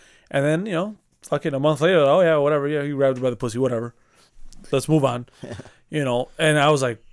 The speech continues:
Speaker 1: "What the fuck? Are you serious?" So, so, so a month is like a lifetime in politics, like, you know. So I feel that, that, that could hurt him on the,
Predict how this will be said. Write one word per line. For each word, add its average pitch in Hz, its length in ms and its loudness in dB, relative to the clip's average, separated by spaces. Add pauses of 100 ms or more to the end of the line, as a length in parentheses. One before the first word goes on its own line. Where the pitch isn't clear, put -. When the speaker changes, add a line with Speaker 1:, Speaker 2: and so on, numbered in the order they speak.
(100)
Speaker 1:
"What 151 320 -4
the 185 100 0
fuck? 196 360 2
Are 170 60 4
you 165 120 2
serious?" 226 520 0 (360)
So, 170 320 4
so, 160 400 4
so 175 200 4
a 160 60 4
month 196 380 4
is 156 100 0
like 151 160 4
a 135 60 2
lifetime 127 520 2
in 107 80 -8
politics, 113 680 -4 (180)
like, 117 240 -8
you 127 80 -6
know. 107 200 -10 (1500)
So - 180 2
I 151 100 8
feel 170 200 4
that, 143 200 4
that, 139 440 2 (500)
that 175 280 4
could 196 180 2
hurt 135 200 2
him 131 200 -6 (600)
on 143 160 4
the, 135 140 -2